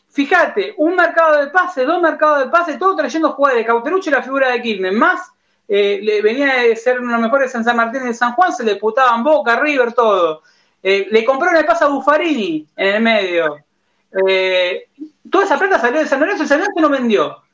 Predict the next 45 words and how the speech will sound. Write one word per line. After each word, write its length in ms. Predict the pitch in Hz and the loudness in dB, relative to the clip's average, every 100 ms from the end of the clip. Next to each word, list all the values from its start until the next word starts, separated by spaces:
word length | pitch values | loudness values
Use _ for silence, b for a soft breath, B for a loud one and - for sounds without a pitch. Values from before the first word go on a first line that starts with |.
| _ - | _ -4
Y 60 | 214 | 0
veníamos 420 | 262 349 302 262 | 2 2 2 0
de 60 | |
la 80 | 247 | 0
peor 120 | 302 320 269 | 0 -4 -4
crisis 260 | 320 - 254 | -6 -6 -2
económica 420 | 262 311 302 254 | 0 0 0 -2
de 80 | 233 | -2
la 60 | |
historia. 420 | 226 214 170 160 | 0 0 0 0
¿De 80 | 175 | 0
dónde 220 | 330 381 | 2 0
sale? 280 | - 359 277 | 2 2 4
A 60 | 233 | 2
ver, 160 | 180 - - | 0 -4 -2
no 100 | 302 | 0
es 120 | 381 | 0
que 160 | 311 214 | -2 0
de 140 | 214 | 2
golpe 280 | 277 302 254 | 2 2 0
con 120 | 240 | 0
los 100 | 226 | -2
cincuenta 380 | 233 226 226 233 | -2 -2 0 0
mil 180 | 269 277 | 0 0
socios, 300 | 320 311 226 | 0 -2 -6
sesenta 340 | 208 214 220 | -6 -2 -2
mil 160 | 240 269 | -2 -2
socios, 460 | 320 339 320 294 285 B B B - | -2 -2 0 0 -2 B B B -2
que 140 | 190 | 0
se 100 | 226 | 0
hizo 160 | 269 254 | 0 -2
en 60 | |
ese 160 | 233 233 | 0 0
momento, 680 | 226 233 320 339 311 294 285 392 _ _ _ | 0 2 2 2 2 0 0 -10 _ _ _
eh, 460 | 196 185 190 185 _ _ | -4 0 0 -4 _ _
San 160 | 220 269 | 0 0
Lorenzo 180 | 285 | 2
mágicamente 540 | 285 294 - 247 311 302 | 0 0 0 2 2 2
pasa 400 | 285 285 254 226 | 0 2 2 2
a 40 | |
estar 200 | - 269 | 2 0
en 240 | 254 226 214 | 0 0 -2
los 100 | 202 | -2
primeros 360 | 233 240 226 | -2 0 0
planos. 400 | 202 170 170 170 | 0 -2 -4 -8